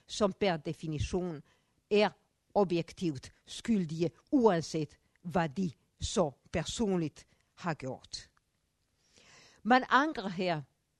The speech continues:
alt mellem himmel og jord. Både reelle og indbildte misgerninger. Man angrer ting, man personligt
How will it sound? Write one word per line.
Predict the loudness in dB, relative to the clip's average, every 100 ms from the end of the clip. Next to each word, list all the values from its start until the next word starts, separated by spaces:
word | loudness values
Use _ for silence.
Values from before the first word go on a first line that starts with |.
| _
alt | 2 2 -2
mellem | -2 0 -2
himmel | -4 -4 -2
og | -2
jord. | -2 -4 -6 _ _ _ _ _ _ _ -4
Både | 10 12 12 10 6
reelle | 0 -4 0 4 4 4 0 -2 _ _ _ _ _ _
og | -6 -6 -2
indbildte | 0 0 0 -2 -4 -6 -8 _ _
misgerninger. | -2 0 -2 -6 -6 -6 -8 -10 -12 -16 _ _ _ _ _ _ _ _ _
Man | 0 2 2 2
angrer | 2 2 0 -4 -6 -14 _ _ _ _ _
ting, | -6 -6 -8 -12 _ _ _ _ _ -8
man | -2 0 0 -4 _ _
personligt | -14 -4 -2 0 -2 -4 -12 -18